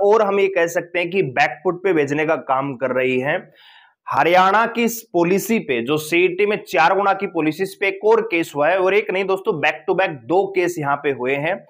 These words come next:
और दूसरा दोस्तों, हरियाणा सरकार, जो मौजूदा सरकार है, वो भी भंग होने की तैयारी में है। तो क्या है पूरी अपडेट,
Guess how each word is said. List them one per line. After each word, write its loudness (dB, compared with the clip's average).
और 4
दूसरा 2
दोस्तों, 0
हरियाणा 2
सरकार, 0
जो 0
मौजूदा 0
सरकार 0
है, 2
वो 0
भी 2
भंग -2
होने -2
की -4
तैयारी 2
में 0
है। -10
तो 2
क्या 6
है 4
पूरी 0
अपडेट, -2